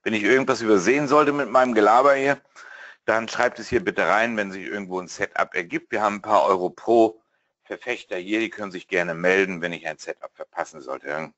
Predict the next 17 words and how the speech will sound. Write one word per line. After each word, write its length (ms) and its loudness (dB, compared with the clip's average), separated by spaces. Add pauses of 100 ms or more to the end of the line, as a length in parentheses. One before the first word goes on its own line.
gehe 220 2
ich 260 -8
die, 280 -16 (100)
direkt 340 -8
darauf 400 -6
ein. 220 -8 (2000)
Wir 160 4
handeln 560 4 (160)
nach 480 2 (100)
Europro. 680 2
Europro 680 4
heißt 360 0
Handel 400 -2
nach 340 -4
Zielbereichen 840 -4
in 240 -14
Verbindung 800 -6